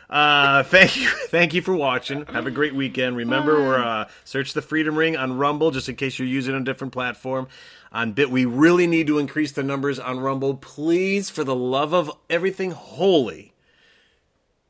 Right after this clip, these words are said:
Speaker 1: get over to Rumble and share, share, share.
Speaker 2: Please.
Speaker 1: Um, we're on BitChute and Brighteon, Spotify, Apple Podcasts, Yahoo Podcasts, and Stitcher.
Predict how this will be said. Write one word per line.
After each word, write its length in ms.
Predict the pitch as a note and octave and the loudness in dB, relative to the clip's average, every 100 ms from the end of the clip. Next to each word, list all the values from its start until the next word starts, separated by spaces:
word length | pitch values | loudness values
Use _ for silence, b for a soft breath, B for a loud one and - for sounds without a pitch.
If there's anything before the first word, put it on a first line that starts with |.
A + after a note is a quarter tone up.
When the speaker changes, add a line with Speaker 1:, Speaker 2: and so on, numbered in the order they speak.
| _ _ _ - | _ _ _ -12
Speaker 1:
get 220 | G2 D3+ | 2 4
over 200 | F#3 F#3+ G3+ | 4 4 2
to 80 | |
Rumble 560 | D#3+ A2+ G#2+ G#2+ A#2+ - _ _ _ _ - | 2 0 -2 -2 -4 -6 _ _ _ _ -14
and 200 | F#2+ F#2+ | -10 -6
share, 680 | - - D3 G2+ D#2+ F#2 G2+ | -4 -2 -2 -4 -4 -8 -8
share, 460 | - G2+ F2 F#2 | -10 -8 -6 -8
share. 460 | - - E2+ C#2+ - b b | -10 -8 -8 -8 -14 b b
Speaker 2:
Please. 260 | F4+ E4+ D#4 | -12 -10 -8
Speaker 1:
Um, 680 | G#2 G#2 G#2 G2+ G2 F#2+ | -6 -6 -6 -6 -8 -8
we're 140 | A2 A#2+ | -4 -2
on 120 | A#2 | -2
BitChute 380 | D#3+ C#3 D#3+ D3+ | -4 -4 -4 -4
and 80 | A2 | -2
Brighteon, 680 | D#3+ D3 D3+ D3+ D3 C3+ | -2 -2 -4 -4 -4 -8
Spotify, 680 | - E3+ D#3 C#3+ D3 C3+ C3+ | -6 -4 -4 -6 -6 -4 -2
Apple 260 | F3 F3 C3 | -4 -4 -8
Podcasts, 720 | A2+ A2+ G2+ A#2 A2+ A2 - | -6 -6 -6 -4 -4 -4 -4
Yahoo 320 | F3 D3+ B2 | -2 -2 -6
Podcasts, 640 | G#2 G#2+ G#2 G#2+ G2+ G2 - | -6 -8 -6 -8 -8 -8 -14
and 100 | F2 | -16
Stitcher. 600 | - D3 C3+ D3 C3 | -8 -6 -6 -6 -6